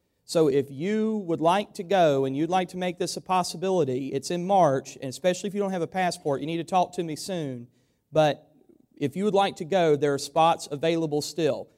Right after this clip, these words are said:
Now, students are getting priority at Johnson, so, but they say that they should have no problem accommodating people.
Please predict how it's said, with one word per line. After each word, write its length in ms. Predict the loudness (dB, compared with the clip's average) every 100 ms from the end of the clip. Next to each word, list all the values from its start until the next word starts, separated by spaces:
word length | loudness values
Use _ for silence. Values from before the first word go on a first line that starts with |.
| _ _
Now, 300 | 0 2 2
students 500 | 2 2 2 2 0
are 60 | 0
getting 260 | 2 0
priority 540 | 0 2 4 4 2 0
at 80 |
Johnson, 560 | 0 -2 0 -2 -6 -8
so, 320 | -2 0 0
but 320 | 4 4 4
they 140 | 2 0
say 340 | 2 2 4
that 160 | 2 0
they 160 | 0 0
should 240 | -2 -2
have 180 | 0 0
no 180 | 0 0
problem 340 | 2 2 2
accommodating 640 | -2 -2 -2 0 -2 -2
people. 420 | -6 -10 -10 -16